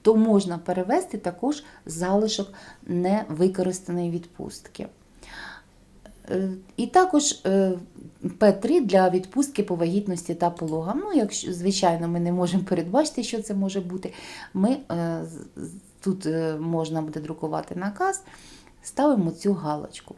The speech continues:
Також зараз, е, ведеться, е, військовий облік. Якщо ведеться, то тут з'являються певні документи для того, щоб ми могли обліковувати військовозобов'язаних на нашому підприємстві.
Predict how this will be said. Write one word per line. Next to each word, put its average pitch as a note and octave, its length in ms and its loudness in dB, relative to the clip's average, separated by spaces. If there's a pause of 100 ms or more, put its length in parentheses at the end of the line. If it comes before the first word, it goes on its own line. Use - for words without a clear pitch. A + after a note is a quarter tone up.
(400)
Також C#4+ 320 4
зараз, C4 500 4 (120)
е, F3+ 140 2
ведеться, D4 600 6 (100)
е, F3+ 260 4
військовий G3+ 560 4
облік. D#3+ 680 -2
Якщо F#3+ 320 2
ведеться, C4 480 2
то G#3+ 120 0
тут G#3+ 280 -2
з'являються G3 760 6
певні E3 400 0
документи C#4 640 -2
для F3+ 160 2
того, C4 260 0
щоб - 220 -6
ми F#3 140 0
могли F3 400 -2 (400)
обліковувати F3 720 0 (100)
військовозобов'язаних E3 1300 -2
на E3+ 120 -2
нашому E3 400 -4
підприємстві. E3 880 -8